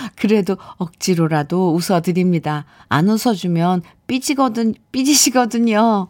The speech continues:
흐흐." <laughs> 이 썰렁 개그 하는 분들은 <laughs> 어떤 분들은 안 돼요.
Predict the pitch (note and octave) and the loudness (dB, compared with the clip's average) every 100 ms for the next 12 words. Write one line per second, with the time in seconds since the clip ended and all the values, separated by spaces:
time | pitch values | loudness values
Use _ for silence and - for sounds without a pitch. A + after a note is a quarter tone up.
0 | _ - A#3 - G#3 F3+ - - - G#3 | _ -4 -2 -2 -2 -4 -6 -14 -10 -10
1 | G3 - - - - - - - _ _ | -10 -16 -20 -20 -20 -20 -20 -20 _ _
2 | - - - - - - - - G3+ - | -20 -20 -18 -16 -16 -14 -16 -12 -6 0
3 | B3 F4 G4+ F#4+ C#4 C#4 C4 C4 A#3+ G#3+ | 2 4 4 2 2 4 4 2 0 -2
4 | G3+ G3 F#3+ G#3 G#3 G#3 F3+ - - - | -4 -2 -2 0 0 0 -4 -16 -12 -4
5 | E4+ C4+ C4 - _ _ _ - - - | -4 -2 -10 -10 _ _ _ -12 -12 -12
6 | - _ - - D#4 D4 B3+ C4 C4+ C3+ | -16 _ -8 0 2 2 2 2 0 2
7 | F#3 A#3 G#3+ F3+ G3+ | 2 2 2 2 0